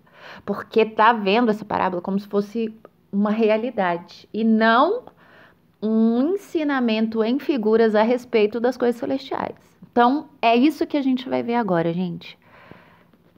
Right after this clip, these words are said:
Vamos, vamos olhar aqui essa parábola com a visão do Espírito, pra ver como é que vai sair. Vamos lá? Vamos lá, ó, dezenove. Havia um certo homem rico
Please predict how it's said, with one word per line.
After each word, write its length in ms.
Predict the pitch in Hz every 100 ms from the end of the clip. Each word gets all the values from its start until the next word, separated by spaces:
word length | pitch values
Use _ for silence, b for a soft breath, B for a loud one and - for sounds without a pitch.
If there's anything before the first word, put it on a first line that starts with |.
| _ _ _ -
Vamos, 540 | 175 180 247 302 359 -
vamos 500 | 202 202 247 302 262
olhar 320 | 262 240 196
aqui 220 | 196 -
essa 200 | - -
parábola 640 | 202 202 180 175 180 196 202
com 300 | 202 226 247
a 100 | 254
visão 560 | 240 240 196 196 190
do 60 | 208
Espírito, 880 | 226 226 - 214 180 - - - - _ _ _
pra 200 | - 185
ver 140 | 175 185
como 220 | 190 185
é 80 | 180
que 240 | - - - _ _ -
vai 260 | 170 190
sair. 420 | 190 208 185 156 - _ _ _ _ _ _ _ _
Vamos 160 | 165 175
lá? 340 | 202 220 220 _ -
Vamos 180 | 180 190
lá, 140 | 160 135
ó, 240 | 156 - _
dezenove. 560 | - 196 185 147 - - B B B B -
Havia 320 | - 311 349
um 60 |
certo 380 | 330 240 208 214
homem 320 | 180 175 175
rico 640 | 165 196 247 220 - -